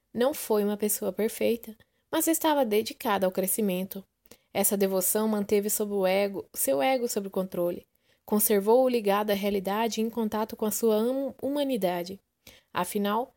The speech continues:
fez com que seu trajeto fosse próspero e gratificante para milhares de pessoas.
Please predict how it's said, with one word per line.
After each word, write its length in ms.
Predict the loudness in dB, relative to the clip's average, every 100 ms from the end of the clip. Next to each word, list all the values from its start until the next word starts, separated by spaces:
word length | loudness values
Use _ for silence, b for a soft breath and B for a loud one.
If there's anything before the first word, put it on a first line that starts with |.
| _ -4
fez 240 | 0 2
com 140 | 2
que 100 | 0
seu 180 | 2 2
trajeto 560 | 4 2 2 0 -2 -4
fosse 360 | 0 0 0
próspero 540 | -2 2 4 2 0 0
e 100 | 0
gratificante 720 | 0 -2 -4 -2 0 0 0
para 200 | 0 2
milhares 520 | 2 4 4 4 2
de 80 | 0
pessoas. 640 | -2 -2 -2 -6 -8 -10